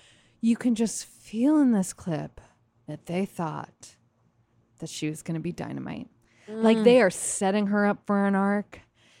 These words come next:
Speaker 1: They are setting her up to be a hero for the residents. You know, she's al-, she always was gonna clash with the attendings, which we'll get to. But, like, in this clip, you see the world stretched out before her.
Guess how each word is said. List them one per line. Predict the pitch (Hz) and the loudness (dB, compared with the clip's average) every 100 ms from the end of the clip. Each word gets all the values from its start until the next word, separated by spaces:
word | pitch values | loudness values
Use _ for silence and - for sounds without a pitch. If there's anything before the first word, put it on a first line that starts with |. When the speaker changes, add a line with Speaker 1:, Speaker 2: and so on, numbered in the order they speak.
| - | -6
Speaker 1:
They | 196 247 | 0 2
are | 180 | 2
setting | - - 190 202 | -2 -2 -2 0
her | 202 | 2
up | 208 208 | 0 -2
to | 202 | -4
be | 214 | -4
a | |
hero | 185 208 202 202 202 202 | -4 -2 -2 2 2 0
for | - 175 | -2 -2
the | 175 | 0
residents. | 156 160 165 180 180 202 202 - | 0 0 0 -2 -2 -2 -2 -4
You | 170 | -4
know, | 156 | -4
she's | - 170 | -6 -2
al-, | 175 175 | 2 2
she | - 175 | 0 2
always | 170 190 196 185 | 6 8 6 4
was | 190 170 | 0 -2
gonna | 170 160 | -2 -4
clash | 151 143 165 | -4 -6 -6
with | |
the | 160 | -8
attendings, | 139 165 156 143 143 | -6 -6 -6 -8 -12
which | - | -20
we'll | - | -14
get | - - | -14 -12
to. | - - - | -14 -14 -10
But, | 151 | -4
like, | 170 - _ | -4 -4 _
in | - 202 220 | -6 -2 -2
this | 226 - | -2 -6
clip, | - 190 - - - _ _ _ _ _ _ _ _ - | -10 -8 -8 -10 -20 _ _ _ _ _ _ _ _ -6
you | 202 | -4
see | 175 - - 294 311 285 | -2 -4 -2 0 2 0
the | 202 190 | 0 -2
world | 185 196 185 | 0 -2 -2
stretched | - 190 175 - | -6 -6 -6 -4
out | 170 - | -2 -2
before | 165 - 156 | -6 -4 -4
her. | 151 135 135 | -4 -4 -6